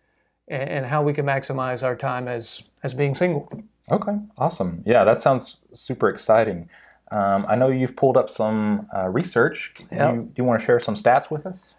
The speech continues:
Speaker 1: Yeah, I thought a good place to, to start would be, hey, let's get, just get some foundational data. Now, what's going on with singleness in America in particular right now?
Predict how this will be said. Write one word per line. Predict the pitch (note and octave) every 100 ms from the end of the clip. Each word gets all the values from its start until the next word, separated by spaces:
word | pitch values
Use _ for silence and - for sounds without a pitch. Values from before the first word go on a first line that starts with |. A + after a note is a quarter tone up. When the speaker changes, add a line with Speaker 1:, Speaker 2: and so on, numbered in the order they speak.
| -
Speaker 1:
Yeah, | A#3
I | A3+
thought | G#3+ A3
a | F#3
good | F3 E3+
place | F3+ E3+ E3 D3 -
to, | D#3+ C#3+ C#3
to | - C#3+
start | - D#3 D#3+ D#3+
would | D3
be, | C#3+ D3+
hey, | D#3+
let's | E3 F3 F3
get, | G#3
just | F3+ F3
get | G3+
some | - F3
foundational | D#3 D3 C#3 C#3+ C#3+ C#3+ B2+
data. | C#3 C3+ D3 D#3 D3 D3
Now, | D#3+ C#3
what's | G3 G3+
going | F3+ E3
on | C#3 D#3
with | F3
singleness | E3+ F#3+ F#3+ F#3+ F#3
in | F#3+
America | F3+ F#3 G3 G3+
in | F3+
particular | F3+ G3+ G3 F#3+ F#3 F#3
right | - F#3+ F#3+
now? | G3 G3 F#3+ F#3